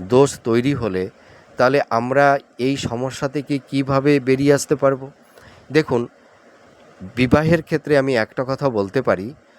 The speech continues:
ধরুন কোনো জাতক জাতিকাদের জন্মসূত্রে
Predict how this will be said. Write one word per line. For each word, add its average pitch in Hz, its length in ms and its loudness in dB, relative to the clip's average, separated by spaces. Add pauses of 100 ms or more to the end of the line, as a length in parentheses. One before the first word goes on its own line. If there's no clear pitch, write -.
(300)
ধরুন 139 420 2
কোনো 127 520 0 (280)
জাতক 110 400 0
জাতিকাদের 110 840 -4
জন্মসূত্রে 113 880 0